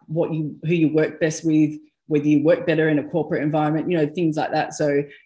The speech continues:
it's, um, you know, there's so many different avenues that you can go down and sort of investigate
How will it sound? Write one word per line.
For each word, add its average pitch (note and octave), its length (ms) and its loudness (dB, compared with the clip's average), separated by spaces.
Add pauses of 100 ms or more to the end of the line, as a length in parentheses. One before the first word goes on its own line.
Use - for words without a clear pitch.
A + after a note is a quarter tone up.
(140)
it's, D3+ 280 -4
um, D3 180 4 (580)
you F3+ 80 2
know, C#3 80 0
there's D3 220 -2
so E3+ 100 2
many E3 140 4
different C#3+ 300 -2
avenues D3+ 540 0
that - 100 -6
you - 120 -6
can D3 60 6
go C#3 180 0
down C#3 280 0
and C3+ 180 0
sort C#3 160 -6
of C3 140 -6
investigate C3+ 640 -4